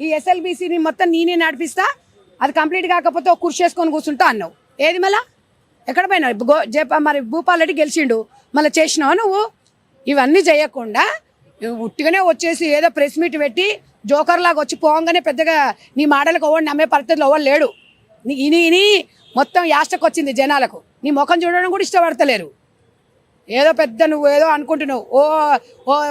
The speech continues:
సర్పంచ్లో నాలుగైదు వేలు సర్పంచ్లు గెలవంగానే నీ ఏదో కారు మీ-, కారు గుర్తు మీద గెలిచినట్టు. నీ సగదనానికి కారు గుర్తు కూడా చెప్తలేవు ఇప్పుడు. బీఆర్ఎస్ చెప్పలే, మొన్న టీఆర్ఎస్ అని చెప్తుండు తమ్మి.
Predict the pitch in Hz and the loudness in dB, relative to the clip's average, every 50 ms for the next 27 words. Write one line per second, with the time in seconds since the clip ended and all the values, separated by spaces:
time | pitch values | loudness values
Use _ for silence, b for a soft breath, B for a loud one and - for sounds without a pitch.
0 | 285 285 285 269 254 - 285 285 - 320 330 320 339 320 311 302 294 285 285 294 | -2 -2 -2 -2 -2 -2 -2 0 0 -2 -2 0 0 0 0 0 0 -2 -2 -2
1 | 294 294 285 302 320 - 320 277 269 - 320 311 311 294 247 285 285 294 302 294 | -2 -2 -2 -2 0 0 0 0 0 0 0 0 0 -2 -2 -2 -2 -2 -2 -2
2 | 294 302 330 339 302 294 277 285 277 262 240 285 269 285 311 311 320 269 254 277 | 0 0 0 0 2 2 0 0 0 0 2 2 2 2 2 0 0 0 0 0
3 | 294 302 262 302 294 - 302 285 277 269 240 262 254 208 254 254 226 208 196 202 | 0 0 -2 -6 -8 -6 -6 -4 -4 -2 0 -2 -2 -2 -2 -4 -4 -4 -4 -8
4 | 214 b b b b _ - 277 330 247 330 320 349 359 392 392 403 392 370 339 | -12 b b b b _ -4 -2 0 0 0 0 0 0 2 2 0 0 0 -2
5 | 359 254 - 320 311 339 320 349 370 370 - 311 370 392 392 359 320 - - 302 | -4 0 2 2 2 2 0 -2 -4 -4 -4 -4 -2 0 0 0 0 0 0 0
6 | 285 254 220 196 190 190 180 170 - b b b b _ - 269 330 359 381 381 | 0 0 0 -2 -4 -8 -12 -12 -16 b b b b _ -2 0 2 2 4 2
7 | 392 381 403 392 330 370 - - 392 359 359 349 359 - 359 359 359 339 339 320 | 0 0 -2 -2 0 0 0 0 0 0 2 0 0 0 0 0 0 2 2 0
8 | 339 320 285 285 - - 262 226 202 190 208 208 247 311 392 427 | 0 -2 -2 -4 -6 -6 -6 -6 -4 -4 -4 -2 -2 -2 -2 -4